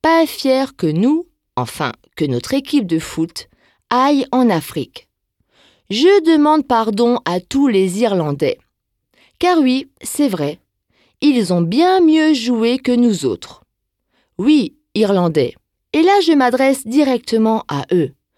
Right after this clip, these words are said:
Vous auriez mérité de gagner cette rencontre. Mais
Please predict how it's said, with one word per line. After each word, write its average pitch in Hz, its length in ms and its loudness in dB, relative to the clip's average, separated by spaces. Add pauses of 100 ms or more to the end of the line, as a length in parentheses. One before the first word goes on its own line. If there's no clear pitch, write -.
(380)
Vous 349 420 4
auriez 311 360 4
mérité 269 960 2 (320)
de 175 160 0
gagner 180 480 2
cette 233 360 -4
rencontre. 160 680 -4 (1160)
Mais 262 560 2